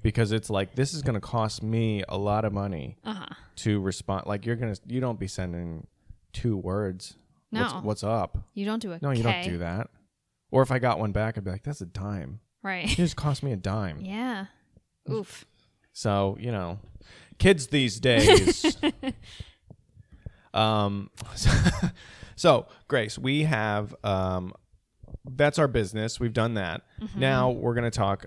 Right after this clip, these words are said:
Speaker 1: about our, um, our little prompt today.
Speaker 2: Okay,
Speaker 1: Are you ready
Speaker 2: let's
Speaker 1: for this?
Speaker 2: I am.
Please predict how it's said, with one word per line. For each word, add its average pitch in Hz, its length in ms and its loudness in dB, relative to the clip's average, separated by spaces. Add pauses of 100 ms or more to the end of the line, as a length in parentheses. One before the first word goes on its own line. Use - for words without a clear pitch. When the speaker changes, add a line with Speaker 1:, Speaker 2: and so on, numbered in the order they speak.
(100)
Speaker 1:
about 85 440 -4
our, 127 420 -6
um, - 380 -6
our 139 180 -4
little 185 180 -4
prompt - 460 -8
today. 65 480 -8 (100)
Speaker 2:
Okay, - 360 -12
Speaker 1:
Are - 40 -6
you 127 80 -2
ready 127 180 2
Speaker 2:
let's 143 60 -6
Speaker 1:
for 180 60 -4
this? 196 260 -6
Speaker 2:
I 208 240 -10
am. 175 420 -16